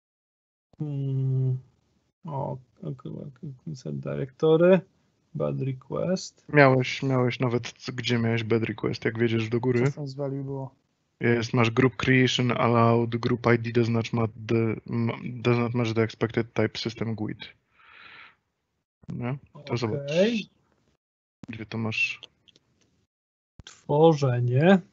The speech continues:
Speaker 2: Teraz masz podwójne I D, widzisz? The value
Speaker 1: Co?
Speaker 2: F D E, patrz, trzecia linijka błędu. The value F D E, coś tam, coś. Masz dwa I D w
Speaker 1: Mhm.
Speaker 2: jednym, e, w
Speaker 1: No,
Speaker 2: jednym
Speaker 1: dobra,
Speaker 2: stringu.
Speaker 1: dobra. A, okej, bo pewnie tutaj display name value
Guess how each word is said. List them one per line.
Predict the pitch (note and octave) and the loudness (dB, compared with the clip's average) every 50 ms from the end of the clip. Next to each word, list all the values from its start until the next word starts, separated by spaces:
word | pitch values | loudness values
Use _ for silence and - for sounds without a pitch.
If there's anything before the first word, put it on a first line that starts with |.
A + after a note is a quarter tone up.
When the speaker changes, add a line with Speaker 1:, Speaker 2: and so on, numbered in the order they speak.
| _ _ | _ _
Speaker 2:
Teraz | - - C3 - | -10 -8 -2 0
masz | C#3+ D#3 | 0 2
podwójne | - - C3+ C3 C#3+ D3+ D3 C#3 C3 C3 | 2 0 2 4 6 6 6 8 8 8
I | B2+ A#2+ | 6 6
D, | A#2+ A#2 A#2 E3 - _ - | 4 0 0 -2 -4 _ -4
widzisz? | B2 B2 D#3 E3+ - - - - _ _ _ _ _ _ _ _ - | 0 2 2 2 0 -4 -8 -12 _ _ _ _ _ _ _ _ 4
The | A#2 A#2+ | 4 6
value | A#2 B2 C3+ C#3 C3 G#3 A#3+ B2+ | 8 10 10 10 10 10 8 6
Speaker 1:
Co? | - - C3+ | 6 6 6
Speaker 2:
F | C3+ B2 - _ | 6 6 6 _
D | B2 B2 | 4 6
E, | - B2 B2+ C3+ C#3+ - _ _ | 6 8 6 6 4 2 _ _
patrz, | - B2 A#2 - - - - _ | -2 -2 -2 -2 -6 -14 -12 _
trzecia | - - D#3 C3+ - C3+ | -4 -4 -2 0 0 0
linijka | B2+ B2+ B2+ B2+ B2 - - A#2 | 0 0 0 -2 0 0 0 0
błędu. | A#2 B2 A#2 A2+ A2+ G#2 G#2+ G#2 - _ - - - - _ - | 0 0 -2 -2 -2 -4 -6 -8 -12 _ -20 -20 -20 -18 _ 0
The | B2 | 2
value | A#2 B2 B2+ B2+ B2 B2 A#2 - | 4 6 6 6 6 4 2 2
F | - B2+ A#2 A#2 | 2 2 2 2
D | A#2 A#2+ - - | 2 0 2 4
E, | - C3 A#2+ A#2+ A#2 A#2 A#2 A#2 A#2 A2+ A2+ | 2 4 4 4 4 4 4 4 4 4 2
coś | - - A#2 - | 0 -2 -4 -4
tam, | - A2+ A2+ | -4 -4 -2
coś. | - A#2 A#2 | -2 -2 0
Masz | A#2 A#2+ B2+ | 0 0 2
dwa | C3 D3 D3 C#3 C3+ | 4 6 8 8 8
I | B2+ | 8
D | B2 A#2+ | 6 2
w | A#2+ A#2 A2+ A#2+ - - | -2 -6 -6 -8 -10 -8
Speaker 1:
Mhm. | D3+ - - F#3 | -6 -2 2 4
Speaker 2:
jednym, | A#2 A#2 - - A2 | 4 4 4 2 -4
e, | A2 A2 A2+ - _ A2 A2 | -6 -8 -10 -10 _ -16 -16
w | A2+ _ _ _ - - - - - _ _ - | -16 _ _ _ -20 -20 -20 -20 -20 _ _ -8
Speaker 1:
No, | A#2 A#2 | -4 0
Speaker 2:
jednym | A2+ A2+ A2 - - | 0 2 4 4 4
Speaker 1:
dobra, | A2+ - C#3 | 4 4 2
Speaker 2:
stringu. | C#3+ D3 D3+ D3 | 2 2 0 0
Speaker 1:
dobra. | C3+ C3 C3+ D3 F3 F#3 E3+ - _ _ _ _ _ _ _ _ _ _ _ _ _ - - - _ _ | 0 0 2 2 2 2 0 -2 _ _ _ _ _ _ _ _ _ _ _ _ _ -20 -20 -20 _ _
A, | D#3+ E3 E3 D#3+ | 8 8 8 8
okej, | D3+ B2+ E3+ D#3+ D3 C3 | 8 8 8 8 8 6
bo | B2 C3 C3+ | 4 0 2
pewnie | C3 E3+ E3 D#3+ D#3 D#3+ C#3 | 4 4 4 6 4 2 0
tutaj | - D#3+ - E3 D3+ D3+ D3 B2+ C3 - _ _ - | -2 -2 0 2 2 2 2 -2 -6 -12 _ _ -8
display | C#3+ E3 C#3 - - D#3+ D3+ D3+ | -6 -6 -6 -2 0 0 0 2
name | D3+ D3+ D3 C#3 C3+ B2+ B2+ - _ _ - | 2 2 2 2 0 -4 -6 -10 _ _ -10
value | C3+ C#3 C3+ C3 C3 C3 B2+ B2 | -6 -4 -4 -2 -2 -2 -4 -4